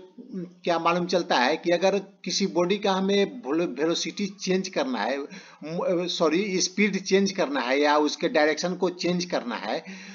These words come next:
तो हमें एक फोर्स ल-, चाहिए। फोर्स के कारण ही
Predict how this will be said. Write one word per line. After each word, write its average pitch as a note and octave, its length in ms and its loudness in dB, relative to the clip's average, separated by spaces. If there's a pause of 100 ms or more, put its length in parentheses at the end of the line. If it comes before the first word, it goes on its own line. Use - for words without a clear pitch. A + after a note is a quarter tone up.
(240)
तो E3+ 60 4
हमें D#3+ 240 4
एक G3 340 2
फोर्स F#3+ 340 4
ल-, F3+ 240 0 (760)
चाहिए। B2+ 440 2 (100)
फोर्स G3 280 2
के G#3+ 140 2
कारण G#3 400 2
ही G#3+ 280 0